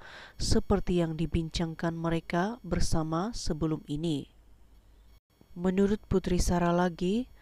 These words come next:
tindakan Samsul itu dibuat selepas dia enggan menarik balik kes tuntutan saman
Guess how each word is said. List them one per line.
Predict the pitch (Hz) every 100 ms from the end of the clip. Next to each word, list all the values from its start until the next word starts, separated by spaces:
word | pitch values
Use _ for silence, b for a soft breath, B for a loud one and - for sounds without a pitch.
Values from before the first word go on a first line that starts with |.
| b b
tindakan | - 160 160 156 165
Samsul | - 175 170 - 170 -
itu | 180 185
dibuat | 170 175 - 170 180 -
selepas | - 170 - 175 -
dia | 165 165
enggan | 160 160 156
menarik | 160 156 160 -
balik | 156 170 175 185 -
kes | - -
tuntutan | - 185 185 175 - 170 165
saman | - 185 175 160 180 233